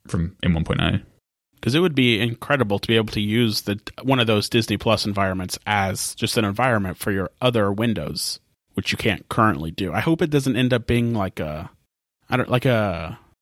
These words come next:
Speaker 2: Apple Watch face, Apple Watch watch face kind of thing where Apple's the only one that can create the system environments.
Speaker 1: 'Cause system environments, you can mix and ma-, mix and match windows from all apps, right? But if
Speaker 2: Exactly,
Speaker 1: you're in,
Speaker 2: yeah.
Speaker 1: like, Disney Plus Theater,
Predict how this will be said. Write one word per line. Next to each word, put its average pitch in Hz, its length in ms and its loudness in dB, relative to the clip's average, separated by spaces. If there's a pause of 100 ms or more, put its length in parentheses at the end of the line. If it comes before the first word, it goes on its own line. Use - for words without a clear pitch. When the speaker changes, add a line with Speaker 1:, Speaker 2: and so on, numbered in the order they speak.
(240)
Speaker 2:
Apple 139 260 2
Watch 120 280 0
face, - 420 0
Apple 123 200 0
Watch 120 200 2
watch 120 200 0
face 131 220 2
kind 131 180 2
of 127 80 2
thing 131 280 2
where 107 260 -2 (400)
Apple's - 360 0
the 120 100 2
only 120 140 4
one 120 120 4
that 120 120 2
can - 140 -6
create 117 280 2
the 113 80 -2
system - 400 2
environments. 123 760 0 (520)
Speaker 1:
'Cause 123 160 2
system 202 260 2
environments, 143 440 2
you 120 60 2
can 117 140 2
mix 123 180 0
and 117 80 2
ma-, 113 160 4
mix 113 280 0
and 110 40 2
match 101 200 -2
windows 95 360 2
from 98 120 -2
all 92 60 0
apps, - 360 -4
right? - 0 -
But - 80 0
if 90 80 4
Speaker 2:
Exactly, 101 320 4
Speaker 1:
you're 104 100 2
in, 101 60 4
Speaker 2:
yeah. 98 80 4
Speaker 1:
like, - 320 -4
Disney 107 260 2
Plus 151 240 0
Theater, 92 480 2